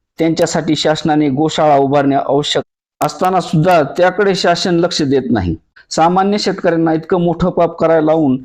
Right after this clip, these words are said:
जे खरे या पापाचे हकदार आहेत ते मात्र सत्तेचा उपभोग घेण्यात व्यस्त आहेत.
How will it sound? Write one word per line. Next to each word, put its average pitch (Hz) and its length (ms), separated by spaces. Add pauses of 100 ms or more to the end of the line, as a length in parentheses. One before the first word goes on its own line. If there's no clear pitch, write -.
(260)
जे 165 160 (100)
खरे 175 380 (380)
या 165 200
पापाचे 180 520
हकदार 165 360
आहेत 156 180 (140)
ते 196 100
मात्र 165 460 (300)
सत्तेचा 214 600 (100)
उपभोग 175 440
घेण्यात 165 360
व्यस्त 170 300
आहेत. 110 260